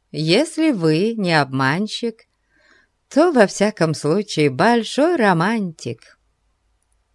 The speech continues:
Капитан Уильям пропустил это замечание без возражений.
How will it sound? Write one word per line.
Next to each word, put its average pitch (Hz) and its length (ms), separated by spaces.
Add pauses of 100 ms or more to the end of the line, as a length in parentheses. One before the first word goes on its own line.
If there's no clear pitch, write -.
(420)
Капитан 127 520
Уильям 208 600
пропустил 165 580
это 117 240
замечание 156 720
без 165 320
возражений. 120 880